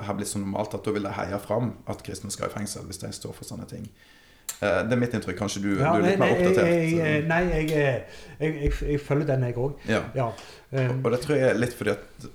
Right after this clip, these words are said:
Speaker 1: det sitter litt i oss fremdeles,
Speaker 2: Ja.
Speaker 1: at, eh, kjernefamilien og de her tingene er gode ting.
Speaker 2: Ja.
Speaker 1: Og folk ser det her, eh, både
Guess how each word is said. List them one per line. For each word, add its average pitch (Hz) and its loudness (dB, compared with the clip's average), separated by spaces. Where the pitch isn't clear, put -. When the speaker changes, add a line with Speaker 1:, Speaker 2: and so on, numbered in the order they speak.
Speaker 1:
det 104 -10
sitter 123 -6
litt 127 -4
i 110 -2
oss 110 -2
fremdeles, 92 -4
Speaker 2:
Ja. 120 -2
Speaker 1:
at, - -8
eh, 101 2
kjernefamilien 101 -4
og 98 -8
de 98 -8
her 104 -8
tingene 101 -6
er 113 -2
gode 98 0
ting. - -8
Speaker 2:
Ja. 123 0
Speaker 1:
Og 107 4
folk 110 -2
ser 110 0
det 104 -2
her, 92 -4
eh, - -6
både 104 -2